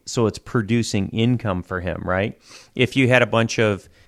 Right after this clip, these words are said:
um, and so that plays into this. If you had a bunch of real estate, but it was kind of speculatory real estate, like, "I'm buying land by the highway,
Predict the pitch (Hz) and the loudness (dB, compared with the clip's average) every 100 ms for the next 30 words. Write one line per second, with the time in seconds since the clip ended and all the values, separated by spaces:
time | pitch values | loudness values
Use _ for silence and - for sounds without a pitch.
0 | _ - 101 95 92 113 107 98 - - | _ 4 6 6 4 0 0 -4 -8 0
1 | 120 123 - 123 104 110 135 90 87 120 | 0 0 0 2 2 0 0 -2 -4 -2
2 | 120 127 117 113 - 110 113 113 - 110 | 2 2 2 0 0 0 0 0 0 0
3 | 104 107 98 95 - 117 98 - - 107 | 0 -2 -2 -4 -2 -2 -2 -4 -2 -2
4 | - 107 104 - 110 104 107 101 - 101 | -2 -4 -4 -2 -2 0 -2 -2 -2 0
5 | 98 107 104 107 107 107 104 107 104 98 | 0 0 2 4 4 2 0 0 0 0
6 | 98 101 107 110 | 0 2 2 0